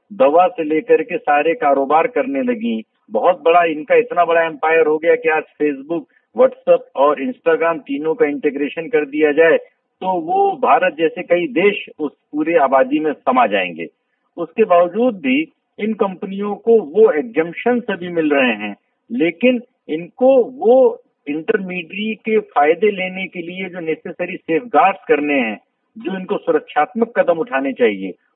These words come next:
वो नहीं उठा रहे हैं। उसके लिए भारत में सन दो हज़ार ग्यारह में intermediary rules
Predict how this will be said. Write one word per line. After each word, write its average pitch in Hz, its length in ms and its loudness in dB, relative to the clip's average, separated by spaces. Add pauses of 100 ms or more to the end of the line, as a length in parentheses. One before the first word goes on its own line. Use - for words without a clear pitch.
(140)
वो 233 240 4
नहीं 170 280 0
उठा 226 280 2
रहे 208 180 -2
हैं। - 280 -8 (320)
उसके 170 340 0
लिए 233 180 2
भारत 180 420 0
में 180 200 -6
सन 180 240 -8
दो 175 240 0
हज़ार 165 240 2
ग्यारह 156 340 2
में 170 120 -4
intermediary 156 640 -8
rules 117 260 -8